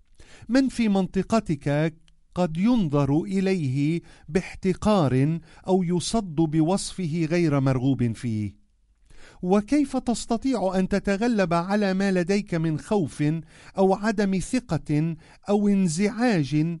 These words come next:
كي تبلغ أمثال هؤلاء بشارة يسوع المسيح؟ أفي جوارك مأوى للمشردين؟ أم سجن؟ أم جزء من المدينة يغص بالمحرومين أو الفقراء؟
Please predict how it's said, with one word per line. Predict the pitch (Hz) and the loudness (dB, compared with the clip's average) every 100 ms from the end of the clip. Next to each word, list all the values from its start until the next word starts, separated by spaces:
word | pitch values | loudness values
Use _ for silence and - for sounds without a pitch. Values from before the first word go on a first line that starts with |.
| - | -4
كي | 233 220 | -2 0
تبلغ | 247 220 254 220 180 160 160 - - - | 0 2 2 2 0 0 -2 -6 -20 -2
أمثال | 190 180 - 220 262 262 | 0 0 -4 -2 0 2
هؤلاء | 247 202 208 - 185 147 113 117 151 _ - _ - | 2 2 0 0 0 2 2 0 -2 _ -20 _ -6
بشارة | 135 135 196 208 156 135 143 | -4 -2 0 0 0 0 -2
يسوع | 123 113 - 139 117 123 | -2 -4 -4 -6 -4 -4
المسيح؟ | 120 117 - 123 107 104 - - _ _ _ _ _ _ _ _ - - | -2 -4 -6 -8 -8 -10 -14 -20 _ _ _ _ _ _ _ _ -20 -8
أفي | 143 - | -6 -4
جوارك | 147 143 147 175 190 165 165 | -4 0 0 0 0 -2 -2
مأوى | 151 185 160 156 | -2 -2 -2 0
للمشردين؟ | 139 139 135 127 143 123 120 113 113 143 196 208 _ _ _ _ - | 2 2 0 -2 -4 -2 -4 -2 -2 -2 -6 -12 _ _ _ _ -4
أم | 139 | -2
سجن؟ | 127 - 170 180 247 254 - _ - - | -2 -2 -4 -2 -4 -4 -10 _ -20 -4
أم | 165 156 | 2 2
جزء | 131 208 - 190 | 4 2 0 -2
من | 175 170 180 | -2 0 2
المدينة | 160 151 151 156 196 170 151 156 139 131 - _ - | 2 2 0 0 0 0 -2 -2 -4 -4 -12 _ -2
يغص | 143 143 165 208 - | 2 4 2 -2 -2
بالمحرومين | 175 156 185 165 156 - 135 127 147 143 | -2 2 2 2 -4 -2 0 2 4 2
أو | 123 147 147 | 0 0 0
الفقراء؟ | 123 101 127 - 135 165 208 | 0 -4 -10 -4 -2 0 -2